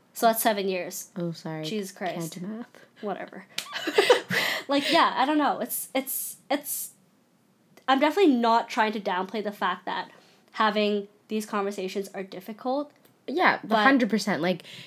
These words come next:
Speaker 2: you're, you're not supposed to go into a hard conversation and be like, "Ugh, it's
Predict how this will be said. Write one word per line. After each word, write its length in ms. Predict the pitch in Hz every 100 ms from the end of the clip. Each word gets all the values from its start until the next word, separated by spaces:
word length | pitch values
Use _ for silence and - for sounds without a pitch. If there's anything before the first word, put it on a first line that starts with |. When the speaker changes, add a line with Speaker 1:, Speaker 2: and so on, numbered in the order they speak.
| - 208
Speaker 2:
you're, 160 | 262 277
you're 200 | - 285
not 360 | 262 247 240 -
supposed 300 | 233 262 254
to 80 | 247
go 220 | 196 190
into 260 | 202 202 214
a 60 |
hard 240 | 214 185 185
conversation 500 | 196 196 202 202 196
and 80 | 190
be 60 |
like, 160 | 175 156
"Ugh, 140 | 285 - 233
it's 180 | -